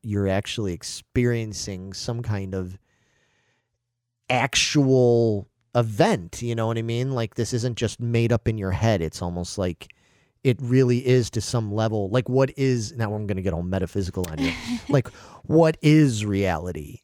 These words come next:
Speaker 2: Mm-hmm.
Speaker 1: and what is actual existence? It's like, if you, I mean, if somebody was in a coma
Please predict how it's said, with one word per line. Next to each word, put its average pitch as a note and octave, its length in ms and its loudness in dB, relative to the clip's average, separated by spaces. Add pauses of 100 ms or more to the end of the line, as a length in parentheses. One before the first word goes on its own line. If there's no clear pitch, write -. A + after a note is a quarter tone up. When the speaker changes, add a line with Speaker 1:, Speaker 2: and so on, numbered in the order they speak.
Speaker 2:
Mm-hmm. G#3+ 260 -4
Speaker 1:
and A#2+ 140 2
what A2+ 180 4
is A2+ 260 4
actual F2+ 380 0
existence? F2 720 -6
It's F2+ 200 -10
like, F#2 220 -2
if - 140 -2
you, A#2+ 280 4 (120)
I D#3 60 4
mean, D#3 240 4
if C#3+ 100 2
somebody F3 460 4
was C3+ 180 6
in C3 100 2
a G#2 60 -2
coma C#3 640 0